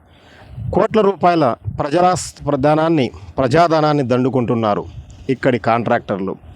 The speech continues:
ప్రభుత్వ అండతో అధికారుల అసమర్థ తీరుతో నదీ జలాలను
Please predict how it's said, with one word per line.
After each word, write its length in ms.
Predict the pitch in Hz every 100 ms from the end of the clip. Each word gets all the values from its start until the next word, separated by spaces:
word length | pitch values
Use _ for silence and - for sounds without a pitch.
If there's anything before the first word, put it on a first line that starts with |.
| - - - - - -
ప్రభుత్వ 420 | 131 135 156 156
అండతో 480 | 143 143 160 180 247 - - - - - - - - - -
అధికారుల 600 | 131 175 196 196 196 180 127 - - -
అసమర్థ 540 | 135 - 190 196 170
తీరుతో 560 | 180 175 160 156 175 175 - _ _ - - - - - - - -
నదీ 340 | 123 139 175 208
జలాలను 560 | 180 170 165 160 120